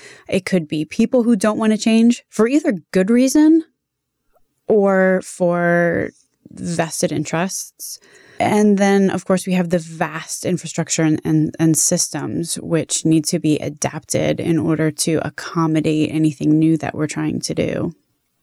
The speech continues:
If you want to go back and review some of the episodes that we have had this year that,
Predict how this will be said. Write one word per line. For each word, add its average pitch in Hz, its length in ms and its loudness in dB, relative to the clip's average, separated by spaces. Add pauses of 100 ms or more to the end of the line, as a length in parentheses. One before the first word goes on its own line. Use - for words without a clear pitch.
(140)
If 240 220 0
you 233 120 2
want 240 400 2 (120)
to 202 680 2 (220)
go 190 180 2
back - 300 -6
and 185 160 4
review 180 400 2
some 180 320 2
of 170 320 0
the 165 300 -2
episodes 160 680 -2
that 156 420 -4 (260)
we - 460 -2
have 165 240 -2
had 160 320 -2
this 156 240 -2
year 160 360 0
that, 151 360 -8